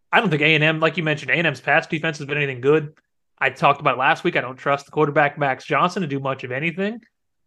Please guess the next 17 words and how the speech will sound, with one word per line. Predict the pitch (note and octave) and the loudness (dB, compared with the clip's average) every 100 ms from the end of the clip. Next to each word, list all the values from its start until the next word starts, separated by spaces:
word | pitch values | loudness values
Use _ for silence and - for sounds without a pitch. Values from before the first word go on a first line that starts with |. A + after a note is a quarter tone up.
| _ | _
But | D3 | -4
I | C#3 | -2
certainly | - G#3+ A#3 F3 | 2 2 4 0
don't | E3 | 0
look | D#3 | -2
at | D#3 | -4
Tennessee | F#3 E3+ - A3 | -4 -4 -2 0
and | F3+ | 0
feel | E3 D#3+ | 0 -2
confident | E3 E3 D3 C#3+ | 0 0 0 -4
in | C#3 | -2
their | F3 G#3+ | 2 2
ability | D#3 D3+ C#3+ | 4 2 0
to | |
do | C3+ D3 | -2 -4
anything | D3 D3 | -2 0
either. | G3+ A#2+ | 0 -2